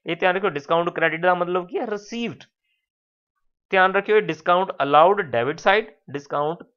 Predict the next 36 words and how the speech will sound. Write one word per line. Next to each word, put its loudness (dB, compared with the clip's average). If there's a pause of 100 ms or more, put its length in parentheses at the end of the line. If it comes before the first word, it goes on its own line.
(160)
ਰਿਸੀਵਡ -10
ਕ੍ਰੈਡਿਟ -6
ਸਾਈਡ। -18 (1120)
ਇਸ -4
ਕਰਕੇ 2
ਡਿਸਕਾਊਂਟ 2
ਕਾਲਮ 2
ਦਾ 4
ਹਮੇਸ਼ਾ -4
ਇਕੱਲਾ -2
ਟੋਟਲ -4
ਕਰੀਦਾ -6
ਹੈ, -2
ਥ੍ਰੀ -4
ਹੰਡਰਡ, -4 (380)
ਇਹ -4
ਡਿਸਕਾਊਂਟ -4
ਅਲਾਉਡ -2
ਹੈ, -2
ਡੈਬਿਟ -8
ਹੈ। -14 (1160)
ਇੱਧਰ 0
ਫਾਈਵ 2
ਹੰਡਰਡ -2
ਕ੍ਰੈਡਿਟ 0
ਸਾਈਡ 2
ਤੇ -2
ਡਿਸਕਾਊਂਟ -2
ਦਾ 2
ਟੋਟਲ, -4 (180)
ਇਹ -2
ਡਿਸਕਾਊਂਟ -4
ਰਿਸੀਵਡ -8
ਹੈ, -2
ਕ੍ਰੈਡਿਟ -10
ਹੈ। -20